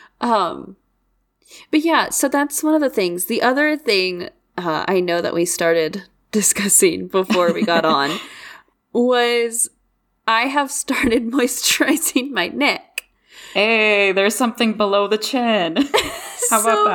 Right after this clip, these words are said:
Speaker 2: that?
Speaker 1: So I'm sure, you know, anyone who's on the internet has seen the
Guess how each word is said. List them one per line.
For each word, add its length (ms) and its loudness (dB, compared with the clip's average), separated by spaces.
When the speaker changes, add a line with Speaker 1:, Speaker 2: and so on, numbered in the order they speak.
Speaker 2:
that? 280 -2
Speaker 1:
So 340 2
I'm 220 0
sure, 500 -2
you 140 0
know, 160 0
anyone 400 -2
who's 240 -4
on 240 -2
the 80 -4
internet 540 -4
has 220 0
seen 440 -2
the 420 0